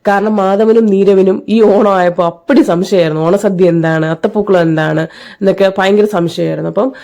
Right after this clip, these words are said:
അ-, അവർക്ക് വേണ്ടി മാത്രമാണ് ശരിക്കും സ്നോജി ഇല്ലാത്ത ഈ ഒരു ഓണം സെലിബ്രേറ്റ് ചെയ്യാമെന്ന് ഞാൻ വിചാരിച്ചു. സെലിബ്രേറ്റ് ചെയ്യാന്ന് പറഞ്ഞാൽ വളരെ ചെറിയ രീതിയിലാണെങ്കിൽ പോലും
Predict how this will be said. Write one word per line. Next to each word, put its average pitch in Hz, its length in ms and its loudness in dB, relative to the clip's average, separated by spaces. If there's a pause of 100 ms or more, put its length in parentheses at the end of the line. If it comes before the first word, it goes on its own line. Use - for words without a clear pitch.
(280)
അ-, - 180 -4
അവർക്ക് 254 460 0
വേണ്ടി 269 320 2
മാത്രമാണ് 208 1080 0 (180)
ശരിക്കും 180 460 -2
സ്നോജി 208 480 2
ഇല്ലാത്ത 185 600 0 (100)
ഈ 190 200 0
ഒരു 185 140 4
ഓണം 170 340 0 (120)
സെലിബ്രേറ്റ് 226 440 2
ചെയ്യാമെന്ന് 175 460 0
ഞാൻ 160 160 0
വിചാരിച്ചു. 151 260 -4
സെലിബ്രേറ്റ് 185 300 0
ചെയ്യാന്ന് 214 220 2
പറഞ്ഞാൽ 294 160 0
വളരെ 196 280 2
ചെറിയ 208 300 2
രീതിയിലാണെങ്കിൽ 208 640 0
പോലും 185 360 -2